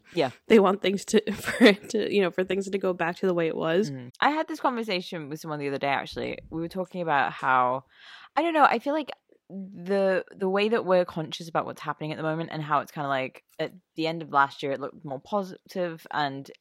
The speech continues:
Speaker 1: I thought we were kinda through the worst of it. Obviously, we're not. It's still happening. It's ongoing. It's endemic. But I was like, when they had the Spanish flu, I would, like, did, like, a couple of years afterwards, was that, like, affecting the way that people were living, like, once it ended?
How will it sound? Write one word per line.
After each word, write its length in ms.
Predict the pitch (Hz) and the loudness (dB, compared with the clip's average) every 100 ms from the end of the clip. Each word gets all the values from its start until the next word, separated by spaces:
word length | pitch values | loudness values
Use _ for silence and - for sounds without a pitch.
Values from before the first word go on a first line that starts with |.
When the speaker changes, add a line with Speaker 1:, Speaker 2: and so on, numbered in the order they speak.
| - | -6
Speaker 1:
I 160 | 139 | -6
thought 320 | 139 151 175 147 | -4 0 0 0
we 100 | 202 | -2
were 80 | |
kinda 260 | 214 254 240 | -2 -6 -6
through 160 | 247 240 | -8 -6
the 80 | |
worst 260 | 240 240 240 | -4 -4 -4
of 60 | 226 | -4
it. 100 | - | -2
Obviously, 280 | 135 - 131 | -4 -6 -8
we're 80 | |
not. 320 | 135 147 139 - | -2 0 0 -2
It's 140 | 113 | -10
still 160 | - 135 | -6 -4
happening. 420 | 139 - 131 127 | -4 -4 -8 -8
It's 120 | 113 | -6
ongoing. 440 | 139 135 139 131 | -6 -2 -4 -4
It's 280 | 131 123 107 | -8 -14 -10
endemic. 500 | 131 131 147 139 - - - - - _ _ | -10 -2 0 0 -6 -18 -20 -20 -20 _ _
But 200 | 175 151 - | 2 2 2
I 80 | |
was 140 | 180 190 | 2 2
like, 280 | 170 156 - | 0 0 -4
when 100 | 453 | -2
they 100 | 508 | 0
had 80 | 480 | 2
the 80 | 392 | 0
Spanish 320 | - 247 151 | 2 0 0
flu, 260 | - 117 104 - _ _ _ _ _ _ - | -4 -4 -4 -12 _ _ _ _ _ _ -4
I 140 | 233 | -2
would, 120 | 294 - | -2 -2
like, 180 | 233 - _ _ | -4 -4 _ _
did, 180 | 233 254 | -12 -4
like, 160 | 269 - | -4 -4
a 60 | |
couple 300 | - 269 349 | -8 -8 -4
of 60 | 320 | -4
years 140 | 262 | -2
afterwards, 380 | - 156 202 226 | -2 -2 -4 -6
was 100 | 220 | -4
that, 120 | 240 | -4
like, 100 | 254 | -2
affecting 560 | 247 196 - 170 - 196 | -4 -6 -6 -6 -6 -8
the 80 | 202 | -2
way 140 | 180 | -2
that 100 | 165 | -4
people 200 | 180 160 156 | -8 -4 -4
were 60 | |
living, 360 | 143 135 135 151 | -2 -4 -4 -4
like, 140 | 175 | -4
once 360 | 135 143 143 139 | -2 -2 -4 -10
it 60 | - | -10
ended? 440 | 135 139 - 208 | -10 -10 -10 -12